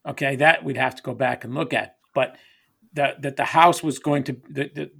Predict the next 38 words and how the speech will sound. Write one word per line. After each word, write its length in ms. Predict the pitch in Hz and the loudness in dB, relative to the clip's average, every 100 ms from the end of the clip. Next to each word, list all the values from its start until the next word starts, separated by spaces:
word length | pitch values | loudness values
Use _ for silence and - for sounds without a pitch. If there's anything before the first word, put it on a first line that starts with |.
| _ | _
the 80 | 139 | -2
Dems 300 | 151 160 147 | 2 4 2
were 80 | 135 | 0
gonna 180 | 139 | 2
retake 400 | 131 135 139 131 | 2 2 0 -4
the 60 | - | -4
House, 440 | - 139 123 120 - | -2 0 0 -2 -10
and 140 | 120 | -8
that's 220 | 120 131 127 | -4 -4 -6
what 100 | 120 | -4
happened. 480 | 139 151 - 117 - - - - - _ - | 0 2 0 -8 -12 -20 -20 -20 -20 _ 2
And 520 | 180 185 147 135 120 - _ _ _ _ _ _ - | 6 8 8 4 -2 -14 _ _ _ _ _ _ -6
it 140 | 175 | 0
was 160 | 147 139 | 2 2
a 60 | |
s-, 340 | 139 - - - | -2 -4 -8 -2
it 60 | 170 | 0
wa-, 100 | 175 | 2
it 120 | 185 | 2
was 200 | 180 160 | 4 2
a 180 | 151 143 | 2 0
slow, 960 | 135 - - - 156 175 180 104 90 - _ _ _ 120 | -2 -6 -8 0 6 8 8 4 -4 -18 _ _ _ -4
right? 160 | 135 | -2
It, 140 | 143 131 | -2 -6
it, 140 | 135 - | -10 -8
it, 180 | 127 - | -10 -8
it's 200 | 135 - | -12 -6
kinda 220 | 143 147 | -2 0
like 240 | 135 131 | 0 -2
what 200 | 127 135 | -6 -8
we're 160 | 131 127 | -6 -8
witnessing 500 | 143 151 135 - 123 | -2 -2 -2 -4 -4
right 200 | 120 113 | -2 0
now, 360 | 135 170 117 - _ _ _ _ _ _ _ _ | 0 0 -2 -10 _ _ _ _ _ _ _ _
because, 500 | 135 147 131 123 107 - | -4 0 2 0 -2 -6
you 100 | 131 | -4
know, 400 | 127 123 - - | -4 -6 -10 -12
the, 320 | - - - | -10 -10 -10